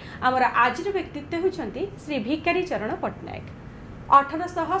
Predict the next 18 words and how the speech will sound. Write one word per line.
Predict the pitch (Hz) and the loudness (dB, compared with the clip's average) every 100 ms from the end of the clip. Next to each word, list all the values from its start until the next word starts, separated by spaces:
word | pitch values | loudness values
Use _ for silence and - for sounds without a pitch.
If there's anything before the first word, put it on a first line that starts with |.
| - | 0
ସତସ୍ତରୀ | 240 285 311 - 359 | -2 -2 -2 0 2
ମସିହାରେ | 277 233 254 240 349 | 2 0 -4 -2 -2
ଜନ୍ମ | 240 220 240 233 | -2 0 -2 -2
ହୋଇଥିବା | 240 254 262 392 - | -2 -2 0 0 -2
ଶ୍ରୀ | 254 202 - | -2 -2 -2
ଭିକାରୀ | 240 262 339 359 | -4 0 2 2
ଚରଣ | 294 226 233 240 | 2 0 0 -2
ପଟ୍ଟନାୟକ | 247 302 214 - - - - 254 | -2 -2 -2 -4 -10 -16 -4 2
ବୃତ୍ତିରେ | 320 392 415 392 | 4 4 4 4
ଜଣେ | 277 392 247 | 2 4 2
ଓକିଲ | 240 220 202 202 | 0 -2 -2 -4
ଥିଲେ। | 175 - - - - | -8 -8 -12 -16 -8
ସେ | - 359 | -2 2
ତାଙ୍କର | 311 285 285 262 | 2 2 0 2
ପ୍ରଥମ | 240 240 330 320 | 2 2 0 2
ନାଟକ | 226 220 254 349 427 - | 0 -2 -4 -2 -2 -2
ଉଣେଇଶହ | 247 240 254 240 - 240 | -2 -2 -2 -2 0 2
ଏକ | - | 2